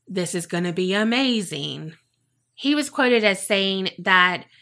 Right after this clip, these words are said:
the atmosphere is super calm and peaceful and quiet, but then when you're on the island for a little bit,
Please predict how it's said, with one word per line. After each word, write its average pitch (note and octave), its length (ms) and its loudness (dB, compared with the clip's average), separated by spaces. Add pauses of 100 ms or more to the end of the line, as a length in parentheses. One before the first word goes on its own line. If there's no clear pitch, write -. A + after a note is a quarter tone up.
(600)
the G3 260 2
atmosphere G#3+ 1040 0
is F3 500 -4
super C#4+ 440 -2
calm G#3+ 800 -2
and E3+ 200 -8
peaceful A#3+ 840 -6
and D3+ 220 -8
quiet, A#3 640 -2 (640)
but G3 220 -6
then A3+ 360 2 (100)
when G3+ 220 -2
you're F#3 220 -2
on F#3 240 2
the F#3+ 120 0
island G#3 460 2
for A3 140 0
a A3 80 0
little A#3+ 240 -2
bit, C4 380 -6